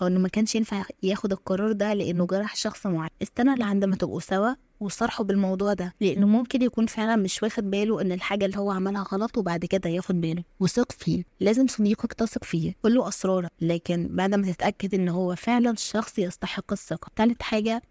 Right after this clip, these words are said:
من واجبك انك تسمعه، سواء لو عنده مشكلة او رأي مثلًا، حتى لو كانت مشكلته بسيطة او كانت صعبة، لازم تسمعه، لان لو انت ما سمعتوش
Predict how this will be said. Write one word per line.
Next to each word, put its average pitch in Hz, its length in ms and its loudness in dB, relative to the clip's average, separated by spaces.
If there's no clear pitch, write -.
من 196 140 2
واجبك 226 460 0
انك 190 220 2
تسمعه، 165 500 -4
سواء 190 280 2
لو 180 160 0
عنده 202 260 2
مشكلة 165 440 -4
او 180 160 4
رأي 202 260 2
مثلًا، 180 260 -2
حتى - 300 0
لو 262 100 4
كانت - 180 0
مشكلته 226 400 0
بسيطة 180 520 -2
او 180 60 -4
كانت - 220 -4
صعبة، 190 440 -2
لازم 220 300 2
تسمعه، 185 540 -2
لان 185 360 2
لو 180 160 2
انت 226 220 2
ما 240 120 4
سمعتوش 170 640 -4